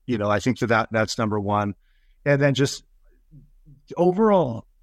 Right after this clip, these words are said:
feel and skill level, I think that what you're pointing to, Jake, of being able to put it on the floor and having good vision and be able to make a play either, you know, for yourself or for someone else, um, that's impressive. But I think that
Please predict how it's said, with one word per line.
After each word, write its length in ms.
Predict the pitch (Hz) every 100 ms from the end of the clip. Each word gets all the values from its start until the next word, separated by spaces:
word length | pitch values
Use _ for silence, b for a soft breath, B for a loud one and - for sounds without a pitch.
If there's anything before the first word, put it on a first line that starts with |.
| _ 120
feel 800 | - - 135 123 139 135 120 -
and 120 | 123
skill 340 | 113 - 123 120
level, 220 | 120 113
I 80 | 117
think 200 | 127 110
that 180 | 120 -
what 240 | 120 117
you're 80 | 120
pointing 360 | - 135 139 120
to, 360 | - 117 107 90
Jake, 380 | 135 113 110 -
of 300 | 131 113 -
being 200 | - 131
able 220 | 127 113 110
to 80 |
put 180 | - 127
it 60 | 120
on 80 | 117
the 80 |
floor 340 | - 120 113 113
and 80 | 104
having 300 | 120 113 104
good 180 | 120
vision 360 | 101 110 101 110
and 100 | 104
be 80 | 110
able 260 | 107 113
to 140 | - 120 -
make 280 | 127 123 -
a 40 |
play 340 | - - 117 117
either, 220 | 113 113 - -
you 100 | 143
know, 80 | 113
for 160 | 135
yourself 480 | 117 - 117 110 -
or 80 | 113
for 160 | -
someone 340 | 120 127 117 110
else, 360 | 104 101 - - - - - - - - -
um, 280 | 120 104 107 -
that's 360 | 107 147 151 139
impressive. 400 | 123 123 131 110
But 120 | 127
I 80 | 120
think 320 | - 131 -
that 200 | 123 120